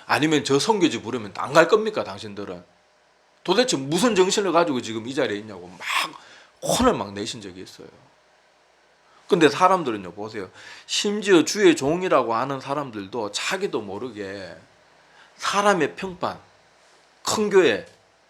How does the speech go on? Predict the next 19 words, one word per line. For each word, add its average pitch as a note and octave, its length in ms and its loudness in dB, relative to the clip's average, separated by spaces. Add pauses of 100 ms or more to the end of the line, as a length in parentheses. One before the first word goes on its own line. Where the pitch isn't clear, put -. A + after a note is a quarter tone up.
(200)
이런 B3+ 240 0
것들에 A#2+ 320 2
마음이 A2+ 460 0
빼앗겨가지고 A2 1000 -4
<clears throat> - 1200 -10
"하나님께서 A2 640 0
원하시면 G#2+ 640 -4
저는 A#2 220 -6
어디든 C3+ 340 -2
가겠습니다." A2 400 -12
이게 A#2+ 140 -4
아니고 G#2 640 -8 (800)
마음이 E3+ 360 0
그냥 D3+ 220 -2
그런 D#3+ 260 -4
거에 G2+ 160 -8
점령당해 C3 640 -10
있는 E2+ 300 -20
거예요. G2+ 180 -20